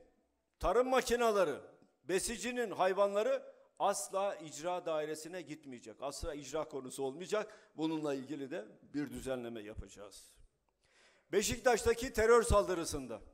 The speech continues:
on beş Temmuz darbe girişiminde hayatını kaybeden ve vatandaşın şehitlerimize ve yakınlarına ödenmesi için ödediği paraları ilk bir hafta içinde şehitlerimize ve gazilerimize dağıtacağız.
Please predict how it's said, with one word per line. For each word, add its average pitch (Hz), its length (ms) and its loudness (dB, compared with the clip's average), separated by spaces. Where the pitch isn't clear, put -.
on 240 220 4
beş 240 180 6
Temmuz 233 560 2
darbe 214 320 8
girişiminde 190 840 -2
hayatını 220 540 6
kaybeden 208 600 6
ve 208 160 2
vatandaşın 240 840 4
şehitlerimize 247 880 2
ve 277 100 8
yakınlarına 214 640 6
ödenmesi 233 680 4
için 220 360 -2
ödediği 220 460 0
paraları 247 680 8
ilk 247 360 -2
bir 339 100 6
hafta 233 400 6
içinde 220 560 2
şehitlerimize 220 840 2
ve 220 100 4
gazilerimize 196 840 2
dağıtacağız. 147 640 0